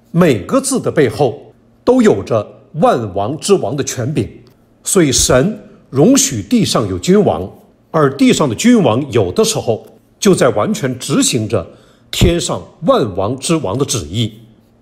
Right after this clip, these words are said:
这一点，就连地上的君王本身，很多很多的时候，甚至是所有的时候，他们都不曾意识到或晓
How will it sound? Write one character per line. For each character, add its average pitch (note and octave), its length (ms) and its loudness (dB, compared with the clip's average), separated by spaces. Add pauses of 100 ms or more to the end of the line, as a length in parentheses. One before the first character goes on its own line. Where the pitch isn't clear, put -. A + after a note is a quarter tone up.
(140)
这 B3 140 2
一 D3+ 60 2
点， G#2 280 -4 (520)
就 G3+ 160 2
连 C3+ 240 2
地 A3+ 180 2
上 C3+ 200 -2
的 G2 60 -8
君 G3 220 0
王 D3 200 0
本 G2 220 -4
身， G3+ 340 0 (420)
很 A#2 380 -2
多 A#3+ 180 4
很 G#2+ 240 -4
多 C3+ 120 0
的 A#2 60 -2
时 - 160 -4
候， G#2 240 -6 (400)
甚 G#3+ 260 2
至 C3+ 120 -2
是 C3 180 -2
所 F#3+ 360 0
有 D3+ 160 0
的 - 80 -8
时 - 160 -4
候， - 400 -8 (360)
他 D#3 140 -2
们 D3+ 140 2
都 E3 120 2
不 G#3+ 140 -2
曾 A#2+ 440 -4
意 B3+ 180 0
识 A#2 180 -2
到 - 360 -4 (280)
或 C#3 220 2
晓 - 240 -2